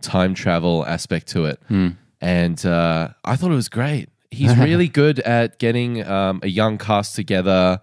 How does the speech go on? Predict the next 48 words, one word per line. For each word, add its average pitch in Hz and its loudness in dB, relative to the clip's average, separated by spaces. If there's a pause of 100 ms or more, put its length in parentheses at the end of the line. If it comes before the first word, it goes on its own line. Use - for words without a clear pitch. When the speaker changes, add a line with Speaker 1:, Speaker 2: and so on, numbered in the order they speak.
(320)
Speaker 1:
who 95 2
have 98 -4
a 85 -10
good 110 0
sort 104 -2
of 92 -2
relationship, 101 0
on-screen 95 0
chemistry 95 -2
kind 92 0
of 90 -4
thing, 90 0 (380)
um, 87 0
which 87 -2
he, 98 -2 (120)
he 98 0
also 98 -2
really 95 0
nailed 87 0
in 85 -4
Power 92 0
Rangers. 87 -2
And 95 0 (340)
I 143 0
recommend 165 0
it. 120 2
I 110 0
think 131 -2
it's - -4
a 123 -2
fun 123 0
little 127 0
sci-fi. 113 0 (400)
I, 98 -6
I 92 -2
really 110 2
enjoyed 113 0
it. - -6
How 110 -4
about 131 0
you 139 -2
guys? 117 -4 (120)
What 101 -12
have 92 -6
you 98 -6
guys 92 -4
been 90 -6
watching? 82 -8